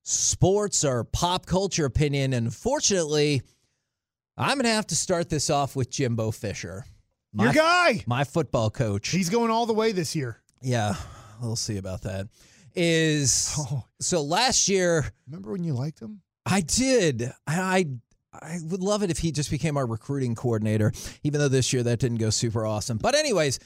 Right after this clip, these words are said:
Speaker 1: last year they had what was recorded as the best recruiting class in the history of the college football rankings. And so Jimbo Fisher came out and said, I believe it was last night,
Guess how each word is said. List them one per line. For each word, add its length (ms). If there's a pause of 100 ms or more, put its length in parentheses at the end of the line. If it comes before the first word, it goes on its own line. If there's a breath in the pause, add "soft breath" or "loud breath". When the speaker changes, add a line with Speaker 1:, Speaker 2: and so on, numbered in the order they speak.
(180 soft breath)
Speaker 1:
last 340
year 280
they 160
had 320
what 180
was 160
recorded 640
as 320
the 320 (840 soft breath)
best 380
recruiting 440
class 360
in 140
the 120
history 800 (300 soft breath)
of 100
the 80
college 380
football 400
rankings. 540 (280 soft breath)
And 140
so 140
Jimbo 460
Fisher 680 (140)
came 180
out 140
and 100
said, 320
I 120
believe 260
it 100
was 200
last 440
night, 360